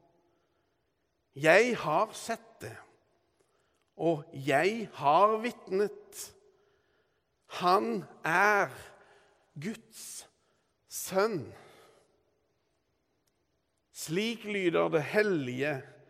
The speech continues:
evangelium. N R K T V har nettopp lagt... Et nydelig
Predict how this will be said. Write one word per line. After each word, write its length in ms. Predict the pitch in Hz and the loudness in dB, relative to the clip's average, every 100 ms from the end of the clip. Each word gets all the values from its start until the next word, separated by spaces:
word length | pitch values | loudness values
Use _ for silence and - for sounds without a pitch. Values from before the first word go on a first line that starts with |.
| _ _ - | _ _ -8
evangelium. 1040 | 143 139 139 143 120 110 110 113 107 98 - _ _ _ _ _ _ _ _ _ _ _ _ _ _ _ _ _ _ _ - | -6 -4 -4 -4 -6 -8 -8 -10 -12 -18 -20 _ _ _ _ _ _ _ _ _ _ _ _ _ _ _ _ _ _ _ -6
N 240 | 180 196 | -4 -2
R 220 | 190 180 - | -4 -6 -8
K 280 | 185 180 165 - | -4 -4 -4 -10
T 360 | 180 175 135 107 | -6 -2 -2 -2
V 140 | 135 101 - - _ _ _ _ _ _ _ _ _ _ _ _ _ _ | -6 -8 -18 -20 _ _ _ _ _ _ _ _ _ _ _ _ _ _
har 160 | - 185 | -2 0
nettopp 400 | 190 - 185 160 | 0 -2 -4 0
lagt... 800 | 175 190 208 - - - - - - _ _ _ _ _ _ _ _ _ _ _ _ - | 0 2 0 -6 -18 -18 -20 -20 -20 _ _ _ _ _ _ _ _ _ _ _ _ -14
Et 180 | 135 180 | -12 -8
nydelig 1000 | 202 233 247 226 156 143 196 151 98 | -4 -4 -4 -4 -6 -6 -4 -4 -6